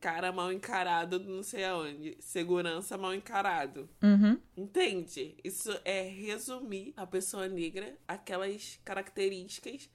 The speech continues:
Speaker 1: como se não fosse possível se aprofundar na, nas histórias. E aí, a ideia desse episódio é mostrar que a gente tá construindo, sim, personagens muito, muito, muito interessantes, com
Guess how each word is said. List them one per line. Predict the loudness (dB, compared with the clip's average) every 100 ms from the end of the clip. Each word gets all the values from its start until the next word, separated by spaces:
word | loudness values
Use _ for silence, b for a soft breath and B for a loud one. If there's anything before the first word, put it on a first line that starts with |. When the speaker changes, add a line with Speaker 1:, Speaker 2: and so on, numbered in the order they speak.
| _
Speaker 1:
como | -4 -4 -4
se | -4 -4 -4 -8 -8
não | -4 -2 -2 -2 -2 -2 -4 -4 -6 -10 -10
fosse | -8 -8
possível | -10 -8 -6 -4 -2 -2 -2 -4
se | -4
aprofundar | -6 -8 -6 -4 -2
na, | -2 -4
nas | -6 -6 -6
histórias. | -6 -6 -2 -2 -2 -10 b
E | 2
aí, | 6 6 2 -2 -2 2
a | 2
ideia | 2 0 -2 -2 -2
desse | -4 -6 -6
episódio | -10 -6 -4 -4 -6 -6 -2
é | -2 -2
mostrar | -2 -6 -8 -10
que | -10 -14 -12 -8 -10 -8
a | -8
gente | -8 -12 -12
tá | -2 -2 -2 _ -10
construindo, | -8 -8 -10 -10 -10 -10
sim, | -8 -8 -10 -12 b
personagens | -8 -6 -4 -4 -4 -6 -6
muito, | -6 -2 -2 -4 -10 -6 -4 -4
muito, | -4 -2 -2 -6 -4
muito | -4 -4
interessantes, | -6 -4 -4 -4 -4 -6 -6 -10
com | -8 -10